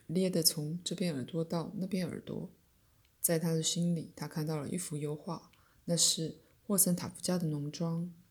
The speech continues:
季节是夏，夏季，农田丰美，坚固的房舍四周围种满了郁金香，所有绿色的东西都生鲜苍翠。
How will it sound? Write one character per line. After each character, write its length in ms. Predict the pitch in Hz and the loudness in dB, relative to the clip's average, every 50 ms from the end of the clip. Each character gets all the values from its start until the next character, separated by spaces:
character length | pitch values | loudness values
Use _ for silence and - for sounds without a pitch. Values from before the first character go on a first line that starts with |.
| _ _ - | _ _ -6
季 120 | - 160 | -2 -2
节 200 | 151 - - 143 | -2 0 -2 -2
是 160 | 139 - - | 0 0 -2
夏， 280 | 160 - - 208 180 160 | -2 -2 -2 -2 -2 -2
夏 320 | 160 - - - 190 160 | 0 0 0 2 2 0
季， 340 | 147 - - - - - - - _ _ _ _ _ _ _ _ - | 0 0 -2 -2 -2 -4 -10 -14 _ _ _ _ _ _ _ _ -8
农 280 | - 151 147 156 160 | -4 -2 -2 -2 -2
田 260 | 160 - - 160 156 156 | -4 -4 -4 -4 -4 -4
丰 200 | - - 180 180 190 190 | -4 -2 0 0 0 0
美， 240 | 180 170 - - - - - _ _ _ _ _ _ _ _ _ | -2 -4 -6 -10 -16 -20 -20 _ _ _ _ _ _ _ _ _
坚 220 | - - 165 165 | 0 2 4 4
固 160 | 165 170 175 165 | 4 4 2 2
的 60 | 160 | 2
房 240 | 165 156 147 147 151 | 0 0 -2 0 2
舍 240 | - - 165 160 | 2 2 4 6
四 280 | 156 - - - - 160 | 8 8 8 8 6 0
周 260 | 160 - - 175 175 | -2 0 0 0 2
围 200 | 175 160 151 147 | 2 0 0 -2
种 180 | 151 - - 165 | -2 -2 0 0
满 200 | 151 143 139 139 | 0 0 -2 -4
了 100 | 139 139 | -4 -4
郁 140 | 151 160 160 | -4 -4 -2
金 240 | 160 - 170 165 | -2 -2 0 0
香， 360 | 165 - - 165 165 170 175 175 - - _ _ _ _ _ _ _ _ _ - | 0 0 0 0 -2 -2 -4 -8 -12 -20 _ _ _ _ _ _ _ _ _ -2
所 180 | - - 180 | 2 2 4
有 100 | 190 190 | 4 4
绿 140 | 185 196 196 | 4 6 8
色 160 | 185 - 196 | 8 8 8
的 140 | 190 185 175 | 8 2 2
东 200 | 180 190 190 196 | 2 2 2 2
西 160 | 190 - 190 | 0 0 0
都 320 | 180 180 185 185 190 202 208 | 0 -2 -2 -2 -2 -2 -4
生 280 | - - - 190 190 | -4 -4 -2 -2 -2
鲜 280 | 185 - - 190 185 190 | -2 0 0 0 -2 0
苍 300 | 196 - 202 185 190 202 | 0 0 0 0 -2 0
翠。 380 | - - - - - - - | -2 -2 -2 -4 -10 -12 -16